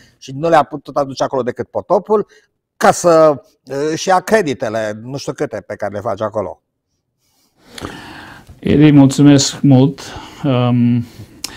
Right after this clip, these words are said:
Speaker 2: noi am, uh, avut și alte planuri să discutăm mai mult, o să facem poate două emisiuni, dar, uh, mă mulțumesc și cu atât. Aș vrea să te întreb dacă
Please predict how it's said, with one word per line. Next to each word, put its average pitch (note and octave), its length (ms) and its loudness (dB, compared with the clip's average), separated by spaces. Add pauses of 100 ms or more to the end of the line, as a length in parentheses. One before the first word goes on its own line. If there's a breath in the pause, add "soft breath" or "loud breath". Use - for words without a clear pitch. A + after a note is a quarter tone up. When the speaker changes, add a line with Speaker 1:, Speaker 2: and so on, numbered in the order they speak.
(200 loud breath)
Speaker 2:
noi D#3 200 2
am, D3+ 200 6
uh, C#3 560 6 (880 loud breath)
avut C3+ 420 2
și B2 440 -2 (480)
alte A#2 320 -4
planuri C#3 420 2
să - 140 -4
discutăm B2 440 -2
mai A#2 140 0
mult, C#3 300 -2
o A2+ 160 0
să A2 220 -6
facem A#2 280 -2
poate A#2 320 -2
două C3+ 280 0
emisiuni, B2 580 0
dar, A#2 240 0
uh, A#2 380 0
mă B2 160 2
mulțumesc C#3 460 0
și - 100 -12
cu - 100 -2
atât. B2+ 440 -2
Aș D3 200 0
vrea G3+ 140 2
să A3+ 180 -2
te A3+ 120 0
întreb E3 440 2
dacă C3+ 720 0